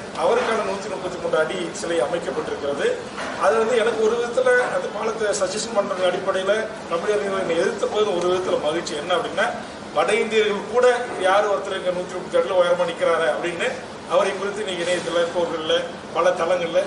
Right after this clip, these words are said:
சர்ச்சை பண்ணி அதை படித்து அவருடைய அருமை பெருமைகளை தெரிந்து கொள்வதற்கும், வடநாட்டிலிருந்து ஒரு, ஒரு எம் பி இந்த சிலையை கொண்டு போய் நான்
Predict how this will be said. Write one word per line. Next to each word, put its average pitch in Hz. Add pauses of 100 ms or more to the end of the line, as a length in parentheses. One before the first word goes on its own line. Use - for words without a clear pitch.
சர்ச்சை 185
பண்ணி 175
அதை 180 (340)
படித்து 220 (200)
அவருடைய 175 (120)
அருமை 180
பெருமைகளை 170
தெரிந்து 175
கொள்வதற்கும், 233 (460)
வடநாட்டிலிருந்து 208
ஒரு, 180 (100)
ஒரு 170
எம் 175
பி 226 (400)
இந்த 190
சிலையை 208
கொண்டு 185
போய் 190
நான் 175